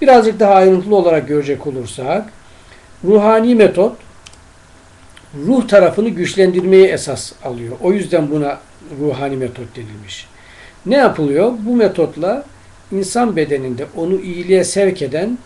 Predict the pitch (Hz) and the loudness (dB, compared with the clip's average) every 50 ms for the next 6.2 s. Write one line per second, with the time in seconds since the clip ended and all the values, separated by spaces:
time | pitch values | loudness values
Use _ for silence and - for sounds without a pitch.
0 | - - - 151 156 160 170 175 175 180 190 180 165 185 180 156 143 156 226 240 | -20 -14 -8 -4 -2 -2 0 0 -2 -2 -4 -6 -6 -6 -6 -6 -6 -4 -4 -4
1 | 233 - - - - 143 139 135 127 123 110 - - 143 151 180 170 151 143 123 | -4 -6 -14 -12 -10 -8 -6 -6 -8 -8 -10 -10 -8 -6 -4 -2 -2 -2 -4 -6
2 | 131 156 190 226 240 240 240 - - - - - - - - 131 123 135 151 151 | -4 -2 -2 0 0 -2 -6 -10 -18 -20 -20 -20 -20 -16 -12 -8 -2 2 4 4
3 | 151 143 127 131 135 147 180 226 233 - - - - - - - - - - - | 4 4 4 2 0 0 0 -4 -6 -8 -14 -20 -20 -20 -20 -20 -20 -20 -20 -20
4 | - - - - - - - - - - - - - - - - - - - - | -20 -20 -20 -20 -20 -20 -20 -20 -20 -20 -20 -20 -20 -20 -20 -20 -20 -10 -2 2
5 | 170 185 196 196 226 262 294 285 294 247 226 220 214 208 - - 208 208 185 151 | 2 4 4 4 4 2 0 0 -2 -2 -2 -2 -2 -4 -2 0 0 2 2 0
6 | 135 120 120 | -2 -4 -8